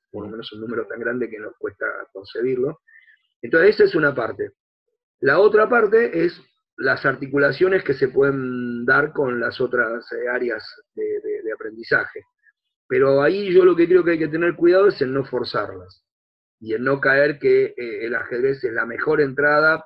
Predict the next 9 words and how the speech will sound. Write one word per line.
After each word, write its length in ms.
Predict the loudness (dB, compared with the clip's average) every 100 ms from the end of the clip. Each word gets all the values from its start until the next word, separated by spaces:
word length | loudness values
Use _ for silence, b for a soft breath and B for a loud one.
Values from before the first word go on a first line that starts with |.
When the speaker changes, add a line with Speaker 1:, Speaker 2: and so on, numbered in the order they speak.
| -6
Speaker 1:
prácticamente 680 | -6 -4 -6 -6 -6 -6 -6
a 80 |
todas 280 | -4 -4 -4
las 640 | -6 -10 -12 -16 -20 _ _
materias 720 | -14 -10 -8 -6 -8 -12 _ _ _ _ _ _
que 60 | -10
existen, 500 | -10 -12 -14 -14 -12
que 80 | -8
algunos 680 | -6 -4 -4 -4 -4 -8